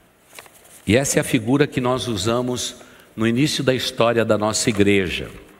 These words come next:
Você já foi num, num bom restaurante?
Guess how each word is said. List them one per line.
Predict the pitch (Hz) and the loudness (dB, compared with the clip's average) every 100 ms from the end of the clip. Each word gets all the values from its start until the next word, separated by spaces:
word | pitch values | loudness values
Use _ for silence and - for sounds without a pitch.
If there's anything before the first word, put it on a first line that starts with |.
| _ _ - - - - - | _ _ -20 -20 -20 -20 -4
Você | 135 - 196 139 110 | -2 2 2 2 0
já | 92 120 | 0 -2
foi | - 147 127 | 0 0 2
num, | 113 104 95 85 - - - - _ - - - - _ - | 0 -2 -4 -10 -16 -20 -20 -20 _ -20 -16 -16 -16 _ -6
num | 107 98 | -4 2
bom | 117 | 0
restaurante? | 101 95 - 90 110 98 - - - | 2 0 0 0 0 -2 -4 -12 -14